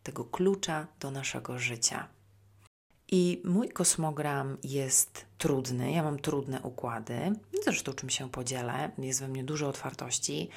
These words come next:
którą wypracowałam. Przez większość życia, mm, żyłam pod przykrywką wstydu i w wielu blokadach. Bardzo się wstydziłam, bardzo się bałam mówić o różnych rzeczach, a teraz już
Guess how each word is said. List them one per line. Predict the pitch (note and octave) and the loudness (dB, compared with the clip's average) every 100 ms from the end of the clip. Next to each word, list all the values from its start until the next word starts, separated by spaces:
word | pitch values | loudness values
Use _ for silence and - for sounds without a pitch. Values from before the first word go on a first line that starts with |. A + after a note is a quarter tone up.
| - - - - | -12 -14 -14 -8
którą | - D#3 | 4 4
wypracowałam. | D3+ D#3 D#3+ D#3 C#3+ A#2+ B2+ D3+ G3 G3 G#3 | 4 4 2 2 0 0 0 0 0 -4 -8
Przez | - C3+ | -6 -4
większość | C#3+ - C3+ B2+ | -4 -2 -2 -2
życia, | B2+ - B2+ C3+ - - | -2 0 0 -2 -4 -10
mm, | B2+ C3+ C3+ C3+ B2+ | -6 -4 -4 -6 -6
żyłam | C3 C#3 C3 C3 | -4 -2 0 -2
pod | - B2+ B2 | -4 -6 -6
przykrywką | - - - D#3 D#3+ - D#3 | -4 -4 -2 -2 -2 0 0
wstydu | - - C#3+ C3+ C3+ B2+ B2+ B2 - | 2 0 0 -2 0 0 0 -4 -6
i | C3 B2 B2 B2 - _ | -4 -2 -4 -6 -16 _
w | C3+ | -10
wielu | A#2+ C#3+ E3+ | -2 2 2
blokadach. | D3+ D3+ D#3 C#3 B2+ C3+ C3 - - - - - - - | 2 -2 0 -2 0 0 0 -4 -16 -20 -20 -18 -10 -4
Bardzo | C3+ D3 D3 | 0 2 0
się | - | -4
wstydziłam, | C#3 - B2+ C3+ C3 | -4 -6 -4 -4 -2
bardzo | C3 C3 | -2 -2
się | B2+ B2 | -2 0
bałam | B2+ C3+ C3+ | 2 2 2
mówić | C3+ B2+ B2 | -2 -6 -6
o | |
różnych | C#3 C3 C3 B2+ | -4 -4 -4 -6
rzeczach, | C3+ B2+ A#2+ - - | -6 -4 -4 -6 -4
a | B3+ | -2
teraz | C4 C#3 C3 - - | 0 -2 -2 -4 -4
już | B2 A#2+ - | -4 -4 -6